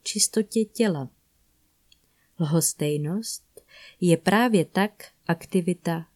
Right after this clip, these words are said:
já. S neutralizací přírodních pudů nelze začít ani jen tak na zkoušku, třeba ze zvědavosti. Kdo začne s neutralizací na základě tohoto motivu,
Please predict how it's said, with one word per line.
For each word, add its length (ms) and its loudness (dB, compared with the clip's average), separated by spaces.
já. 380 -4
S 120 0
neutralizací 1080 2
přírodních 720 2
pudů 580 0
nelze 480 2
začít 640 -6
ani 300 4
jen 120 0
tak 240 -6
na 180 0
zkoušku, 800 -2
třeba 500 -2
ze 220 0
zvědavosti. 880 -2
Kdo 280 6
začne 420 2
s 100 4
neutralizací 1080 2
na 120 4
základě 680 -2
tohoto 420 0
motivu, 680 -4